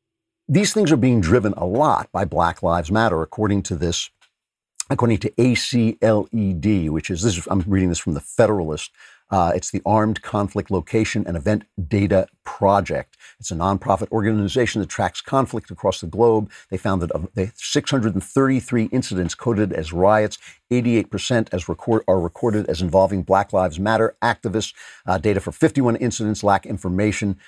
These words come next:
Uh, so B L M activists were involved with ninety-five percent of the riots for which there is information. So Donald Trump did this town hall, supposed to be a town hall on A B C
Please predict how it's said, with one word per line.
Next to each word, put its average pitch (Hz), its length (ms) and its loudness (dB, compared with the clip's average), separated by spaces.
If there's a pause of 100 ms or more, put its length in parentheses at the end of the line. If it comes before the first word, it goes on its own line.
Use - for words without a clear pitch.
(180)
Uh, 92 140 0
so 95 180 -2
B 110 140 2
L 104 180 4
M 95 140 2
activists 95 560 -4
were 92 320 0
involved 95 480 4
with 92 180 -4
ninety-five 104 680 0
percent 101 300 -8
of 87 80 -12
the 98 100 -4
riots 95 500 2
for - 160 -8
which 101 340 0
there 90 140 -2
is 82 120 -8
information. 85 640 -8 (840)
So - 340 4 (560)
Donald 226 260 2
Trump 170 220 2
did 127 140 4
this - 260 -2 (420)
town 127 360 2
hall, 98 400 4
supposed 110 320 -2
to 101 60 -6
be 101 60 0
a 90 40 -2
town 95 280 0
hall 87 420 2
on 85 200 -2
A 101 120 0
B 90 140 0
C 80 420 -4